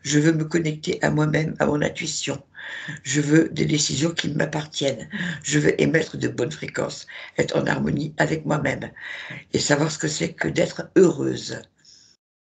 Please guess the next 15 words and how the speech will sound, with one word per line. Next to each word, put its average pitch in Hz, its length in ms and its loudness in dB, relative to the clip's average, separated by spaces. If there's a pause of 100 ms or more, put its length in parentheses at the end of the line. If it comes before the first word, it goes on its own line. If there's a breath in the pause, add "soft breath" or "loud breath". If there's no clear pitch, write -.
(380 loud breath)
Si - 180 -8
c'est 147 200 0
possible, 156 440 0
retrouver 147 420 -4
ma - 120 0
santé 147 320 -4
et - 60 -2
ma 143 120 0
mémoire. 139 560 -8 (480 loud breath)
Je 151 140 0
veux 147 260 -2
avancer 151 340 0
dans 156 140 0
ma 151 120 0
vie, 143 320 -8